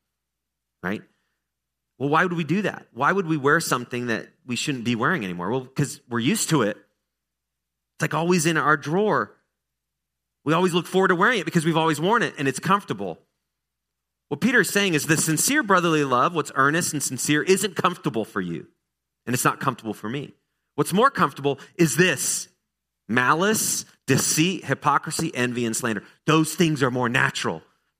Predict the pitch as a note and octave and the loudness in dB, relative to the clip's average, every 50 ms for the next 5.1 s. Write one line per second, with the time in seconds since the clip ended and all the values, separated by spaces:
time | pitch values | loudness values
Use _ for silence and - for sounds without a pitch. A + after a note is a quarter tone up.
0 | _ - B2 B2+ A#2+ A2+ A#2 A2+ A2+ A#2 A#2+ A2+ - - C#3 A2+ F2 - - G2 | _ -2 0 0 2 2 2 0 0 0 -2 -4 -4 -2 -2 -2 -2 -4 -8 -10
1 | F#2 F2 - - A2+ - - G2+ G2 F#2+ F2+ E2+ E2+ D#2 D#2 - - E2 D#2+ - | -10 -10 -8 -8 -10 -8 -6 -6 -6 -4 -4 -4 -4 -6 -6 -8 -14 -16 -16 -18
2 | - _ _ _ _ _ _ _ _ _ _ _ _ _ _ _ _ - A2+ - | -20 _ _ _ _ _ _ _ _ _ _ _ _ _ _ _ _ -14 -8 -4
3 | D3 A3 G3+ F#3 - - C3+ A2+ A2+ A2+ D3 E3+ D#3+ - - C3 G2 A#2 - G#2+ | 0 2 2 2 2 0 -2 -4 -4 -2 -2 -2 -2 -2 -4 -4 -4 -4 -2 0
4 | B2+ F#3 G#3 E3+ C3+ G#2 - - B2+ C3 - - - C#3 A#2 G#2 G2+ G#2+ A2+ A2 | 2 2 2 2 0 -4 -4 -4 -4 -4 -4 -4 -2 -2 0 0 2 2 2 0
5 | F#2 | 0